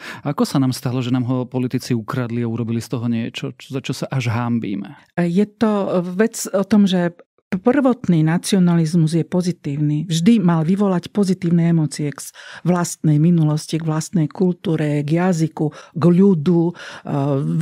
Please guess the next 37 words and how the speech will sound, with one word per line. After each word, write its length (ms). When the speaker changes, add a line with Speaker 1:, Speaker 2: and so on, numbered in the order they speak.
Speaker 2:
dúfať, 480
že 80
ľud 240
sa 160
nejakým 320
spôsobom 640
prejde 400
osvetou 720
a 80
proste 320
sa 160
povýši 640
jeho 160
životná 480
úroveň. 320
Mal 320
vyvolávať 480
vyslovene 400
pozitívne 880
aj 320
nálady, 720
ale 240
aj 80
pocity. 560
Speaker 1:
A 80
to 80
sa 160
nedie 320
dnes? 320
Speaker 2:
Ale 240
dnes 240
sa 80
to 160
nedie, 240
pretože 560
na 240
poze-, 240